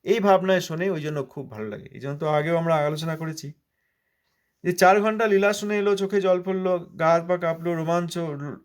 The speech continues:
রোম খাড়া হয়ে গেল, খুব একদম কোনো উঠতে ইচ্ছা হয়নি। তা বাড়িতে এসে বসে চার ঘন্টা হরিনাম করুন দেখি, তখন আর পাঁচ দশ মিনিটের পর হাই উঠতে শুরু করবে।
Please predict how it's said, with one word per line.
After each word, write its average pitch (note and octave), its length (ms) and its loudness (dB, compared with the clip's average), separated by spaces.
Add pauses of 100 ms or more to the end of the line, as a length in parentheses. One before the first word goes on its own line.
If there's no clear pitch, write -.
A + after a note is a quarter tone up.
রোম D#3 280 -4
খাড়া E3+ 220 4
হয়ে E3+ 200 2
গেল, E3+ 260 0
খুব F3 360 -4
একদম D3 320 -6
কোনো D3+ 260 -8
উঠতে D#3 240 -8
ইচ্ছা E3 280 -2
হয়নি। D#3+ 360 -2 (920)
তা C3+ 80 -6
বাড়িতে D#3 280 4
এসে F3 180 0
বসে E3 200 -2
চার D#3 180 0
ঘন্টা D#3+ 240 -2
হরিনাম D#3 400 -2
করুন E3 240 -6
দেখি, E3 320 -12 (280)
তখন C#3+ 340 0
আর A#2+ 120 -2 (600)
পাঁচ C#3 180 -2
দশ D3 220 -2
মিনিটের D3 220 -4
পর C3+ 300 0 (420)
হাই C3 200 -6
উঠতে A#2 240 -10
শুরু - 220 -14
করবে। - 260 -20